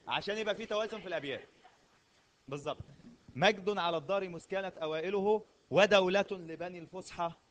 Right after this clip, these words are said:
وسلطانه". هو بيتكلم، بيتكلم هنا إن فكرة التاريخ اللي ما بيننا وما بين بعض مش، مش، مش في العصر الحديث وبس، لا،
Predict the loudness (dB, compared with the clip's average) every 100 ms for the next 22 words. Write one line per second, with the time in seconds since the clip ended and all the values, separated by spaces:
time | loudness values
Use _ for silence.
0 | _ -6 -6 -6 -12 -10 -10 -10 -16 _
1 | _ _ _ 2 4 4 4 6 6 6
2 | 2 0 -12 _ -20 _ -6 -4 -2 2
3 | 2 2 0 0 0 -2 -2 -2 0 -2
4 | -4 -4 -4 -4 -8 -8 -6 -4 -4 -6
5 | -8 -8 -8 -8 -8 -10 -12 _ -10 -8
6 | -8 -6 -2 -2 -2 _ _ _ -14 -10
7 | -10 -6 -4 -4 -6 -6 -4 0 4 6
8 | 4 0 -4 -6 -6 -4 -4 -4 2 2
9 | 2